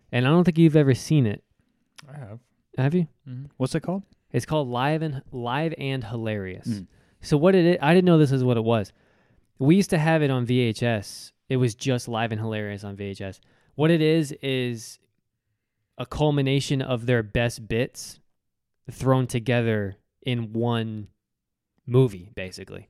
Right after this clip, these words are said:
Speaker 1: So I always thought it was just a, one long movie, but it turns out it's like hi-, it's almost like a highlight reel, which is why it's so great. So what I'm seeing now is the bits from Live and Hilarious,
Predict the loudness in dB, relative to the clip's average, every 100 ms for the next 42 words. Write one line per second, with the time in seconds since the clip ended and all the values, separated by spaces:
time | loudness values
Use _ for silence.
0 | _ -4 -2 2 4 6 6 4 2 4
1 | 2 2 0 0 -4 -8 _ _ 0 2
2 | 4 2 2 4 4 4 -4 -4 -4 -2
3 | -2 0 0 -2 -4 -8 -12 -10 -8 -4
4 | 0 0 0 -2 0 0 0 -2 -6 -8
5 | -10 _ _ _ _ -6 -4 2 2 2
6 | -2 -2 0 -2 _ _ _ _ -4 2
7 | 6 6 4 2 2 2 2 4 6 6
8 | 4 0 0 -4 -12 _ _ -2 -2 4
9 | 4 4 -2 -14 -4 -2 0 0 2 2
10 | 2 0 0 0 2 2 0 -4 -12